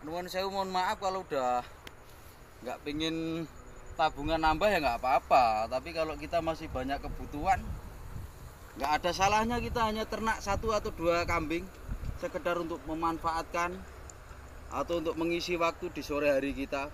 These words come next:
Pulang kerja mau ngapain, dulur? Rumput kayak begini banyaknya, lah, dulur, ya. Semangat, dulur. Ya, mungkin dengan video saya ini, mohon maaf, dulur, bukan saya mengguri, tidak.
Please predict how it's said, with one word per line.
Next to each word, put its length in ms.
Pulang 240
kerja 240
mau 160
ngapain, 320
dulur? 320
Rumput 560
kayak 240
begini 320
banyaknya, 480
lah, 0
dulur, 240
ya. 240
Semangat, 480
dulur. 400
Ya, 160
mungkin 320
dengan 240
video 400
saya 320
ini, 160
mohon 240
maaf, 320
dulur, 240
bukan 320
saya 240
mengguri, 480
tidak. 320